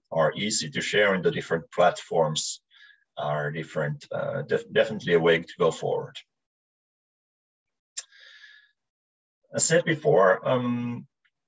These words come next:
governments, but also other actors have made, um,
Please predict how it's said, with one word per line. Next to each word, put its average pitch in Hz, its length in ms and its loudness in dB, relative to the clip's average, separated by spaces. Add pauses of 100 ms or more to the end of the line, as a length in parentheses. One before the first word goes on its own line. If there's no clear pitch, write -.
(320)
governments, 156 920 0 (800)
but - 240 -2
also - 460 -2
other 104 300 2
actors - 500 0
have - 240 2
made, 92 420 2
um, 82 420 -2